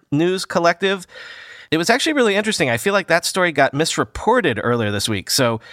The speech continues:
it was enlightening to hear Eric straighten out the details around this project. And then,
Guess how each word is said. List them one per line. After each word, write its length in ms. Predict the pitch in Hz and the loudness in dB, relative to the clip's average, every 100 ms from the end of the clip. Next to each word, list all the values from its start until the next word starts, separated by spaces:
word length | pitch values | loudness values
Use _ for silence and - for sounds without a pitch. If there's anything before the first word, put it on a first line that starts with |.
| - - - - - | -20 -20 -20 -10 -2
it 160 | 143 | 0
was 680 | 151 156 156 139 - - - | 2 2 0 -2 -2 -2 -2
enlightening 460 | 147 156 202 202 170 | 0 2 2 0 -4
to 80 | |
hear 380 | 147 175 175 156 - | -4 -2 0 0 2
Eric 280 | 156 147 | 0 0
straighten 420 | - - 160 143 147 | 0 2 2 0 0
out 220 | 135 113 | 0 -2
the 80 | 113 | -6
details 920 | 98 185 196 185 143 104 87 - - | -2 -2 0 2 2 0 -2 -4 -2
around 380 | 120 117 110 98 | -2 0 0 0
this 160 | 98 - | -2 -2
project. 440 | 113 98 87 87 - | 0 0 -2 -6 0
And 220 | 147 151 | 0 4
then, 380 | 269 269 170 | 4 4 0